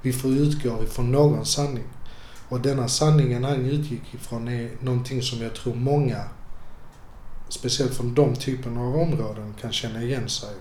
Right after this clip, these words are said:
och, och känna att polisen är, har behandlat dem illa och orättvist. Kanske inte i alla fall,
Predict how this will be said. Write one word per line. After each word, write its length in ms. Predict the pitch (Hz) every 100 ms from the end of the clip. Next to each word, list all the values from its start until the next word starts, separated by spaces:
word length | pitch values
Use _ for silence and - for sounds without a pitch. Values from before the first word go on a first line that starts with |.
| -
och, 600 | - - - - - -
och 60 |
känna 300 | - 131 123
att 260 | 113 123 -
polisen 500 | 131 127 123 - 123
är, 200 | 120 113 113 - - - - - - - -
har 360 | - 151 120 - - -
behandlat 380 | 113 110 107 -
dem 180 | 123
illa 280 | 127 113 104 - -
och 120 | 139
orättvist. 760 | 135 131 117 113 - 120 - -
Kanske 240 | 135 127
inte 160 | 151 147
i 40 |
alla 240 | 135 226 202
fall, 340 | - 98 92